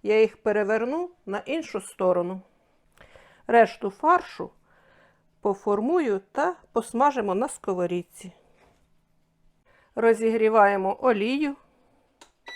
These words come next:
І поки олія розігрівається, покажу вам, подивіться, я вже відварила стебла п'ять хвилин, накрила кришкою. І ввечері будемо мити голову і ополоснемо волосся.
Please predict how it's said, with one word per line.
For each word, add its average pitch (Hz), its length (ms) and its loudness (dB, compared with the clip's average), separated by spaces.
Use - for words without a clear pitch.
І 240 60 -4
поки 262 340 6
олія 247 320 6
розігрівається, 226 1000 2
покажу 240 540 4
вам, 208 200 0
подивіться, 214 760 -2
я 226 180 6
вже 214 200 2
відварила 202 920 2
стебла 208 580 4
п'ять 277 320 0
хвилин, 285 480 0
накрила 233 560 2
кришкою. 208 760 -4
І 285 100 -2
ввечері 240 500 4
будемо 202 580 0
мити 220 500 0
голову 269 720 2
і 330 180 -4
ополоснемо 254 760 -2
волосся. 196 600 -2